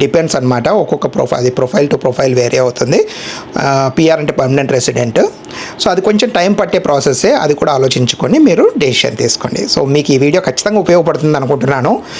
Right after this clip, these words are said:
ఆ, thank you for watching this video. మీకు ఒకవేళ ఈ వీడియో నచ్చినట్లయితే, లైక్ చేయండి, షేర్ చేయండి, సబ్స్క్రైబ్ చేసుకోండి. మీ ఫ్రెండ్స్‌కి ఎవరికి యూజ్ అవుతుందన్నా సరే, వాళ్ళతో షేర్ చేసుకోండి.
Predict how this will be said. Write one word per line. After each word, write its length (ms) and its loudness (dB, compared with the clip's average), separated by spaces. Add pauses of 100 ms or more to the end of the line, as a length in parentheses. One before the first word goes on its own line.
(260)
ఆ, 320 2
thank 160 -2
you 100 0
for 100 -2
watching 260 2
this 140 0
video. 160 2
మీకు 180 2
ఒకవేళ 340 4
ఈ 180 4
వీడియో 280 2
నచ్చినట్లయితే, 540 0
లైక్ 380 0
చేయండి, 220 2
షేర్ 440 2
చేయండి, 340 2
సబ్స్క్రైబ్ 580 -2
చేసుకోండి. 400 0
మీ 120 2
ఫ్రెండ్స్‌కి 360 0
ఎవరికి 320 2
యూజ్ 220 4
అవుతుందన్నా 420 2
సరే, 320 0 (440)
వాళ్ళతో 240 2
షేర్ 360 2
చేసుకోండి. 420 -2